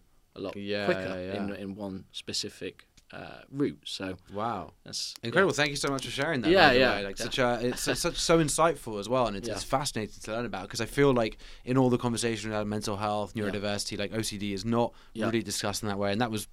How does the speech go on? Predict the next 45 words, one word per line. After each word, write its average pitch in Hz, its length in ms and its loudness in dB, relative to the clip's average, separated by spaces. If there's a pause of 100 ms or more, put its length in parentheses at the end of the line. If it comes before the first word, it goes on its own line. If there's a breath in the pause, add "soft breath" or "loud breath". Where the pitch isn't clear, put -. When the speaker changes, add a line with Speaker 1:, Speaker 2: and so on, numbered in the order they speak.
(260)
Speaker 2:
super 135 380 4
educational 98 480 -2
for 104 100 -12
me. 110 220 -2
Speaker 1:
Mm-hmm. - 80 -8 (320 loud breath)
Speaker 2:
So 165 340 6 (340 loud breath)
in 151 140 2
terms 170 380 4
of, 127 420 6
um, 104 460 2
managing 117 720 2
Speaker 1:
Mm-hmm. 113 140 -6
Speaker 2:
that, 107 340 -2 (180)
uh, 101 60 -4
Speaker 1:
Mm-hmm. 104 140 0
Speaker 2:
is 104 60 -4
that, 98 80 -8
like, 98 120 -10
meditation? 143 1120 2
Is 127 120 2
that, 101 180 -2
like, 110 120 -6
what 123 80 2
does 131 100 2
that 117 140 2
look 156 240 -4
like? 62 340 -12
Speaker 1:
Yeah, 139 220 6
I 127 80 2
think 123 240 -4
it, 107 240 -4
it's 113 260 -4
a 110 60 -2
mix 123 420 -2
of 98 460 -6
a 101 80 -12
whole 104 180 -4
host 104 320 -4
of 92 80 -12
things. 113 300 -10
So 101 160 -6
it's 92 180 -6
a 107 60 -8
mix 104 360 -8
of 92 400 -8